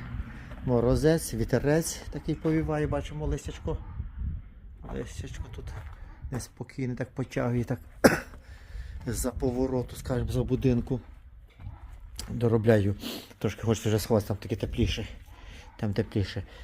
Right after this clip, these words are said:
Доробляємо подачу. Подача у нас не, невеличка, невеличка, але непроста. Крім того, що тут, е, манометр, е, термометр і манометр,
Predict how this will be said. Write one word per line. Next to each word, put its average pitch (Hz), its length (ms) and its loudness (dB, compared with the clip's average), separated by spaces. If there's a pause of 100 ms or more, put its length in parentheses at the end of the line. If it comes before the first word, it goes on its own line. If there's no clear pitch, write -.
(520)
Доробляємо 117 460 8
подачу. 110 540 6 (320)
Подача 117 340 2
у 123 40 0
нас - 180 0
не, 117 280 4 (1000)
невеличка, 170 600 2 (480)
невеличка, 101 580 -2
але 120 140 2
непроста. 120 600 2 (460)
Крім 127 220 4
того, 135 180 6
що 131 160 0
тут, 127 240 2
е, 110 340 4
манометр, 127 720 2 (520)
е, 113 180 4
термометр 123 500 2
і 131 40 4
манометр, 165 420 4